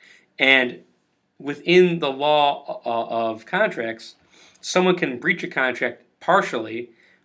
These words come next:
which means that some elements of the contract are breached but don't frustrate the entire in purpose of the contract.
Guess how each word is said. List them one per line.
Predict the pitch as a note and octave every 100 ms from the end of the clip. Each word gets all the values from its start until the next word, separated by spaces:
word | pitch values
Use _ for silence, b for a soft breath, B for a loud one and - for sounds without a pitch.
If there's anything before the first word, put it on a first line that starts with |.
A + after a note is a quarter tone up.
| _
which | B2+ B2
means | C3 A#2+
that | G#2+ -
some | - F#3 F3+ F3
elements | C3 B2+ A#2 B2
of |
the | A2+
contract | - A2 -
are | A#2
breached | - A2+ -
but | A2+
don't | B2 A#2+
frustrate | C3 B2+ - A#2+
the | A#2+
entire | G#2+ G2+ B2 A#2+ G#2+ - b b b b _ _ -
in | A#2 -
purpose | F#3 F#3+ D3 B2
of |
the | A2
contract. | A2 G#2+ G2+ A#2 A2+ -